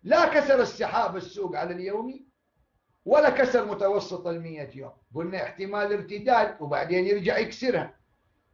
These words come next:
لأنه نحن نخاف نروح متوسط الميتين يوم. قام السوق أعطانا إشارة دخول. كيف أعطانا إشارة دخول؟ اقتحم السحابة اليومية،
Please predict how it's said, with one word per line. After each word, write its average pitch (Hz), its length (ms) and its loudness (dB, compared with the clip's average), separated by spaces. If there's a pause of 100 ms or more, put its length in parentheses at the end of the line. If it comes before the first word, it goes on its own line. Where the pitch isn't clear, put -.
(100)
لأنه 190 320 2
نحن 202 460 -2
نخاف 202 380 2
نروح 208 320 0
متوسط 208 640 2
الميتين 190 600 -2
يوم. 151 200 -8 (880)
قام 180 300 4
السوق - 1000 -4
أعطانا 160 600 -2
إشارة 156 360 -2
دخول. 127 540 -10 (160)
كيف 240 220 4
أعطانا 202 460 -2
إشارة 170 320 -2
دخول؟ 156 520 -4
اقتحم 202 560 2
السحابة 170 540 -2
اليومية، 156 520 -6